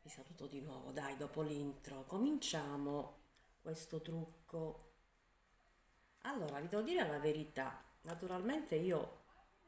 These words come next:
eh, riguardo sempre i video che faccio, eh, qualcuno mi piace di più, qualcuno mi piace di meno, naturalmente,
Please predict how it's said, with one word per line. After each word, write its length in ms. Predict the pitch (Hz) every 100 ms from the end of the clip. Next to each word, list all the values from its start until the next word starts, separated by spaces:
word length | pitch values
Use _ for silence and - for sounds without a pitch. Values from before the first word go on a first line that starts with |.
| -
eh, 340 | 147 147 147
riguardo 540 | 147 170 180 175 156
sempre 760 | 156 175 165 156 - 151 151 - - - - - - -
i 80 | 151
video 340 | 151 160 165
che 140 | 156 156
faccio, 1800 | - - 135 139 196 202 - 175 170 160 160 156 156 156 156 156 - - - -
eh, 420 | - 160 151 151 156 - - _ _ _ _ -
qualcuno 480 | 165 165 175 170
mi 100 | 160
piace 320 | 156 156 156 151
di 140 | 180
più, 440 | 180 - 233 240
qualcuno 400 | 233 165 - 170 156
mi 120 | 156
piace 340 | - 151 156
di 120 | 156
meno, 440 | 190 233 233 233 220
naturalmente, 1120 | 160 147 156 160 175 208 208 202 - 190 -